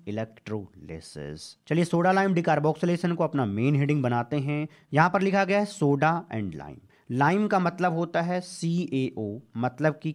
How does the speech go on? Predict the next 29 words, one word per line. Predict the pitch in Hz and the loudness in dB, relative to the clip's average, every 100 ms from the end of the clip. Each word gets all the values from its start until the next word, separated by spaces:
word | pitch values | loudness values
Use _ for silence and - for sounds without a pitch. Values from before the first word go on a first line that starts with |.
| - | -4
कैल्शियम | 135 131 135 156 156 160 - | -2 -2 -4 -2 -2 -4 -8
ऑक्साइड, | 196 - - 80 73 - - - | -10 -10 -14 -12 -14 -18 -20 -4
और | 147 | -4
सोडा | - 165 175 208 | 0 0 4 2
शब्द | 202 185 160 | 2 -2 0
लिखा | 156 147 | 0 0
जाए | 127 123 | 0 0
ना, | 120 139 | 0 0
तो | 147 | 0
आपको | 143 160 | 0 -2
सोडियम | - 151 151 160 185 170 | -4 -2 0 0 0 0
दिमाग | 135 113 98 | 0 0 -4
में | 117 | -6
क्लिक | 131 - 120 120 - | -8 -6 -8 -8 -12
करना | 87 87 80 | -12 -12 -16
चाहिए। | 80 85 - - - | -18 -20 -20 -20 -2
यहाँ | 139 147 190 | 4 4 4
पर | 196 | 2
जो | 190 | 0
सोडा | 180 170 160 | 0 0 2
शब्द | 160 143 117 | 0 -2 -2
लिखा | 113 - 139 | -4 -4 -2
है, | 147 | -2
ये | 143 131 135 | -2 -2 -2
एनएओएच | 113 110 107 110 110 | -4 -4 -4 -6 -8
को | 160 | -10
बता | 156 98 87 80 | -10 -10 -8 -8
रहा | 76 78 65 | -10 -14 -18
है, | - | -18